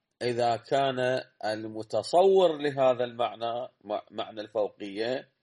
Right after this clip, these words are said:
هو متصور لما هو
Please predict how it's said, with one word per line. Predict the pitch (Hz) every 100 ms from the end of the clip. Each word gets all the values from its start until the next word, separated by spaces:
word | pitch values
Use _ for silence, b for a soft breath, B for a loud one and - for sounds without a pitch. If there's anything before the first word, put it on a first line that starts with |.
| _ _ _ _ _
هو | 113 127
متصور | 120 123 131 113 170 180 170 156
لما | 139 139 135 135 135
هو | 127 135 135 135 139